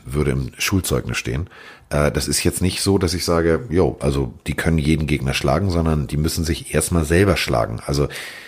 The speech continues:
das ist so der Punkt. Die, mir, für mich wirkt es immer so, die müssen erstmal versuchen, jetzt in den nächsten Wochen den Reset-Knopf zu finden und versuchen,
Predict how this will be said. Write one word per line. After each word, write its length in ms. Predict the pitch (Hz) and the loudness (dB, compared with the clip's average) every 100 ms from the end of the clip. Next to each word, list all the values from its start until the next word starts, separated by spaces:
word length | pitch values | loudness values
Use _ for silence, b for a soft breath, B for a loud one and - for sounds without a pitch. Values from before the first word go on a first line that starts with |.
| B _ | B _
das 160 | - 101 | 0 2
ist 120 | 98 | 0
so 80 | 73 | 2
der 120 | 64 | 0
Punkt. 260 | - 57 76 | -2 -6 -4
Die, 180 | 64 53 - 65 | -4 -6 -6 0
mir, 200 | 85 85 - 67 | 4 4 2 -2
für 100 | 87 | 2
mich 220 | 127 - | 2 2
wirkt 220 | 117 117 | 0 0
es 80 | 90 | -2
immer 160 | 90 | 0
so, 160 | 87 92 B B - | 2 0 B B -2
die 60 | 87 | 2
müssen 240 | 101 104 | 2 2
erstmal 440 | 82 110 117 110 | 2 2 4 2
versuchen, 500 | - 87 101 101 95 - _ _ _ _ - | 2 0 2 0 -2 -4 _ _ _ _ 0
jetzt 260 | 85 98 | 2 2
in 100 | 76 | 2
den 120 | 82 78 | 2 4
nächsten 360 | 90 - 85 | 2 2 0
Wochen 280 | 80 - 82 B B B B - | 0 0 -6 B B B B -2
den 140 | 82 | 2
Reset-Knopf 640 | 73 120 - 120 - 113 - | 2 2 0 -2 -2 -4 -2
zu 120 | 113 | -6
finden 360 | - 101 98 95 | -2 -2 -2 -6
und 160 | 73 | -4
versuchen, 880 | - 95 80 80 98 127 - 135 120 | -2 0 0 -4 -6 -4 0 0 -2